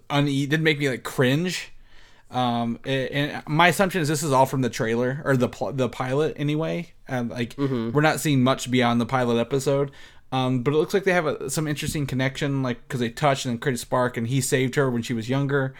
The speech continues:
Speaker 1: Um, I, I think these, these threads between them are gonna be interesting to play out over ten episodes. Now, the age that they're at, I, I'm not really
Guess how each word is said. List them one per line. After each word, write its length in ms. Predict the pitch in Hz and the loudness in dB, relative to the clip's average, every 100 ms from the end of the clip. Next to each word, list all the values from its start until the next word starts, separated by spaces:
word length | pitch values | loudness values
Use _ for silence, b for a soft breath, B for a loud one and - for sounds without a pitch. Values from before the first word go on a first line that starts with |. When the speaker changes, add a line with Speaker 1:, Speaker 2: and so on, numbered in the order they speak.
| B B B - | B B B -8
Speaker 1:
Um, 520 | 120 117 117 110 - - | -4 -2 -4 -6 -10 -4
I, 160 | 147 143 | -2 0
I 60 | |
think 200 | 139 151 | -2 -4
these, 240 | 147 139 - - - - - | -6 -8 -12 -18 -20 -12 -2
these 220 | 147 139 | -2 -2
threads 520 | - 147 156 135 131 | 0 2 4 0 -6
between 380 | 147 139 160 160 | -4 -2 -2 -2
them 120 | 156 | 0
are 80 | 139 | 0
gonna 140 | 135 | 0
be 140 | 143 135 | 0 -2
interesting 360 | 139 143 147 131 | -4 -6 -4 -4
to 40 | |
play 180 | - 147 | -4 -2
out 140 | 214 | -2
over 180 | 165 120 | 0 -2
ten 200 | 117 123 | -2 -4
episodes. 480 | 117 - 107 98 - B B B B | -4 -6 -6 -6 -12 B B B B
Now, 300 | 147 143 127 | 2 2 2
the 120 | 139 | 0
age 540 | 135 143 160 151 - - - - - - 135 | 0 0 -2 -4 -8 -10 -16 -18 -20 -12 -2
that 200 | 143 - | -2 -2
they're 160 | 139 | -4
at, 320 | - 139 151 - | -2 -2 -2 -6
I, 160 | 139 135 | -10 -6
I'm 120 | 143 | -4
not 180 | 127 123 | -2 -2
really 460 | 131 127 123 123 | -4 -2 -2 -4